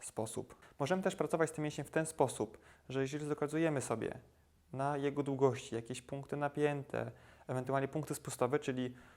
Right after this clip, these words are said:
miejsca, które po podrażnieniu dają ból promieniujący, rzutowany, to możemy też zrobić sobie w ten sposób, że oprócz właśnie pracy podłużnej, poprzecznej, możemy znaleźć sobie te miejsce, zlokalizować, załóżmy na przykład przy przyczepie końcowym,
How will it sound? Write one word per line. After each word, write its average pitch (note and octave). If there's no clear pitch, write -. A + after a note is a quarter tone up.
miejsca, C3+
które C3
po C#3+
podrażnieniu C3+
dają B2
ból B2+
promieniujący, C3+
rzutowany, B2
to D#3+
możemy E3
też D#3
zrobić C#3+
sobie C3+
w C3
ten D#3+
sposób, -
że C3
oprócz D3
właśnie C#3
pracy B2+
podłużnej, F3+
poprzecznej, D3+
możemy B2+
znaleźć E3
sobie E3+
te E3+
miejsce, F3+
zlokalizować, D3
załóżmy D#3+
na D#3
przykład D3
przy -
przyczepie -
końcowym, C#3